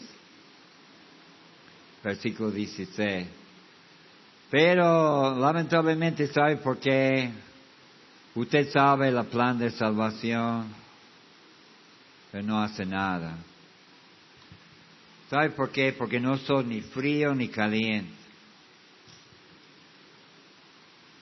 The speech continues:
Apocalipsis tres, dieciséis, di-, quince. Eso muchos piensan que la iglesia el último día. Yo creo que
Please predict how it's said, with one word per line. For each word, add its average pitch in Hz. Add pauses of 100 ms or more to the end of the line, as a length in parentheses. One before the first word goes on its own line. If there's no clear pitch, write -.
(560)
Apocalipsis 131
tres, 127
dieciséis, 117 (1600)
di-, 127
quince. 107 (1300)
Eso 190
muchos 156
piensan 151
que 131
la 123
iglesia 131
el 107
último 113
día. 110
Yo 107
creo 113
que 95